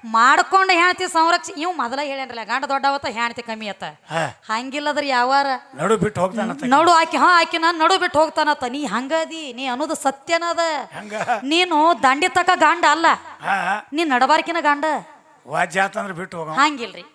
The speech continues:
Speaker 2: ಹಾ.
Speaker 1: ನಾವ್ ಆ ಕಡೆ ಹೋಗೋದ್ ಬೇಡ.
Speaker 2: ಹಾ.
Speaker 1: ನೀವ್ ಅಪಾರ್ಥ ತಿಳ್ಕೊಳಕ್ ಹೋಗ್ಬೇಡ್ರಿ. ಯಾಕಂದ್ರೆ ನಡಬಾರ್ಕಿನ ಗಂಡ ಹೆಂಗಪ್ಪ ಅಂದ್ರೆ
Speaker 2: ಹೆಂಗ?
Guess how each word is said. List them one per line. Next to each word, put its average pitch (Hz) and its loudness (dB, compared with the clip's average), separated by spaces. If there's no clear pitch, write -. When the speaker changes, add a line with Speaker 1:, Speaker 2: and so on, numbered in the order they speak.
Speaker 2:
ಹಾ. 202 0
Speaker 1:
ನಾವ್ 247 0
ಆ 233 4
ಕಡೆ 320 -2
ಹೋಗೋದ್ 240 -6
ಬೇಡ. 190 -6
Speaker 2:
ಹಾ. - -10
Speaker 1:
ನೀವ್ 294 0
ಅಪಾರ್ಥ 311 0
ತಿಳ್ಕೊಳಕ್ 285 -4
ಹೋಗ್ಬೇಡ್ರಿ. 262 -2
ಯಾಕಂದ್ರೆ 262 -4
ನಡಬಾರ್ಕಿನ 311 0
ಗಂಡ 285 -2
ಹೆಂಗಪ್ಪ 262 -4
ಅಂದ್ರೆ 262 0
Speaker 2:
ಹೆಂಗ? 202 -2